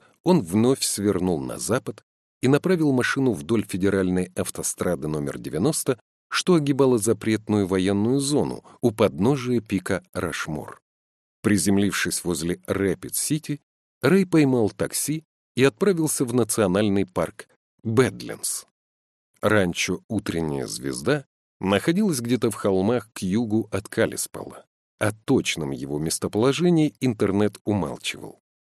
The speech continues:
Дать сколь-нибудь вразумительную подсказку не сумел и Оскар Мэйв. На третий с момента отлёта из Шарлоттсвилла день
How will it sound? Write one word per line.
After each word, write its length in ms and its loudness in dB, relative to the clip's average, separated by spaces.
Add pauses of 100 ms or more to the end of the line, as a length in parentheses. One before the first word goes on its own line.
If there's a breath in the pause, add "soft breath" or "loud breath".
(200)
Дать 320 0
сколь-нибудь 560 0
вразумительную 720 0
подсказку 760 -4 (360 soft breath)
не 160 2
сумел 480 2
и 120 0 (100)
Оскар 360 -4
Мэйв. 480 -4 (480)
На 220 4
третий 440 0
с 140 -4
момента 480 2
отлёта 540 0
из 220 -2
Шарлоттсвилла 960 -4
день 380 -2